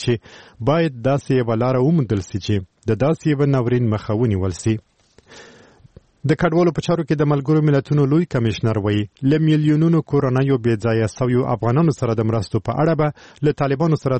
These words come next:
تماس ونیسي. د یو این ایچ سی آر مشر فلیپو ګراندي پرون د وژې پر نولسمه ترکیې ته د سفر پر مهال وویل، د دې ادارې تر دې دمه بهر ته د تګ په نیت د افغانستان د سرحدونو پر لوري د افغانانو د ورتګ نښې نه دي لیدلي. خو ښاغلي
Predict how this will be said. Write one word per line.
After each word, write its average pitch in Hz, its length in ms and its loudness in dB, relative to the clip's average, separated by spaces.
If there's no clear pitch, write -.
تماس 110 320 -2
ونیسي. 107 440 0
د 117 240 0
یو 127 140 2
این 123 180 2
ایچ 123 220 -2
سی - 200 -2
آر 117 120 0
مشر 156 300 0
فلیپو 135 360 0
ګراندي 135 400 0
پرون 113 260 0
د 101 140 -2
وژې 107 340 -2
پر 104 180 -4
نولسمه 110 480 0
ترکیې 131 480 -2
ته 131 140 0
د 113 80 -2
سفر 123 300 -4
پر 120 240 -2
مهال 123 280 0
وویل، 120 360 2
د - 20 0
دې 151 240 2
ادارې 143 380 0
تر 123 120 0
دې 131 220 2
دمه 135 240 0
بهر 117 400 -2
ته 117 120 0
د 107 140 -2
تګ 117 120 -2
په 110 160 0
نیت 147 200 0
د 175 120 0
افغانستان 156 420 0
د 139 100 -2
سرحدونو 139 460 0
پر 131 220 -2
لوري 139 340 2
د 120 200 0
افغانانو 113 380 0
د 104 140 0
ورتګ 139 340 -2
نښې 123 480 0
نه 143 160 2
دي 107 160 -2
لیدلي. 101 280 0
خو 120 200 -2
ښاغلي 107 340 -2